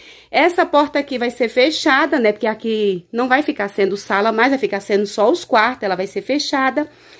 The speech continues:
Essa partezinha aqui, ó, vamos tirar a medida pra fazer um banheiro, que o banheiro social vai ficar aqui. Essa janela aqui vai ser mantida,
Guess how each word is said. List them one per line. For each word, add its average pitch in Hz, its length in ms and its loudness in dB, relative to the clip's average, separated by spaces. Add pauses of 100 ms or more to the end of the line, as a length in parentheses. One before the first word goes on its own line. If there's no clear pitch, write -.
(320)
Essa 339 340 2
partezinha 262 720 -2
aqui, 269 220 -2
ó, 220 80 4
vamos 233 280 0
tirar 247 280 0
a 311 40 6
medida 269 760 2 (180)
pra 320 180 2
fazer 262 320 4
um 247 100 2
banheiro, 285 800 6 (200)
que 208 100 -8
o 202 40 -4
banheiro 208 360 0
social 220 540 2
vai 196 100 0
ficar 202 380 -2
aqui. 302 520 2 (280)
Essa 339 300 2
janela 247 440 2
aqui 226 240 -6
vai 226 140 -2
ser 233 240 0
mantida, 320 800 4